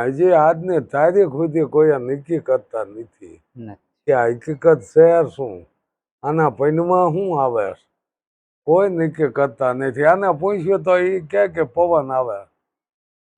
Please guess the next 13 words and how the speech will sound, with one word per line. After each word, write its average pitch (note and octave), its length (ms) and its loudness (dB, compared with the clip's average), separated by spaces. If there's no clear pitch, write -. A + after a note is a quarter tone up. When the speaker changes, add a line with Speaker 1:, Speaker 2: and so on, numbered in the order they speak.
Speaker 1:
પવન D3+ 300 0
તો B2+ 80 -2
અમને F3 320 -2
આ F#3 220 0
બધે D#3+ 280 -4
પવન E3+ 400 -8
આવે G#3+ 300 0
જ F#3 80 -18
છે, D3+ 140 -6
બધાયને G#3 440 -2
આવતો G#3+ 320 -2
હોય A2 140 -2
પવન. G2 400 -10